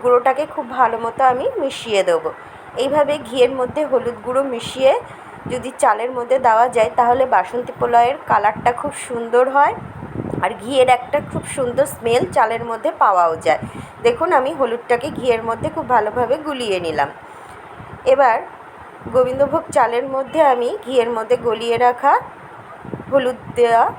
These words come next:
ঘিটা দিয়ে দিচ্ছি। আর দেব এক টেবিল স্পুন আদা বাটা। আদা বাটাটাও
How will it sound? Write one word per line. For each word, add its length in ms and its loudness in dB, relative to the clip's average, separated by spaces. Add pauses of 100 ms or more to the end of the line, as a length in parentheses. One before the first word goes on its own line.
(800)
ঘিটা 340 0 (240)
দিয়ে 280 2
দিচ্ছি। 380 -10 (4000)
আর 80 0 (120)
দেব 160 4 (300)
এক 160 -2
টেবিল 260 -4 (100)
স্পুন 260 0 (280)
আদা 240 2
বাটা। 280 2 (2000)
আদা 220 4
বাটাটাও 380 0